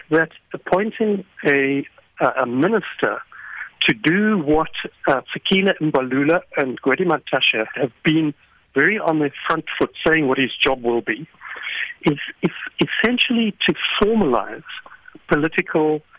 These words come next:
interference inside an S O E and to duplicate functions. So I can imagine, you know, I, I don't know the man and I wish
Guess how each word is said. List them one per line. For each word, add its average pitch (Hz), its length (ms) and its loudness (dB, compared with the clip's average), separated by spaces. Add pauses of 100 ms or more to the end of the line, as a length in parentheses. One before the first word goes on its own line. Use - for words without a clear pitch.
(240)
interference 151 720 0 (280)
inside 160 560 2
an 123 160 -4
S 120 200 0
O 120 140 2
E 107 360 -10 (460)
and 147 220 2 (100)
to 151 80 0 (180)
duplicate - 640 -2 (580)
functions. 143 520 0 (640)
So 170 240 4
I 185 100 2
can 220 180 -4
imagine, 196 560 0
you 160 120 2
know, 156 160 4
I, 143 300 2
I 135 40 0
don't 185 300 0
know 165 160 4
the 180 100 0
man 147 320 2
and 156 80 -4
I 127 160 2
wish - 140 0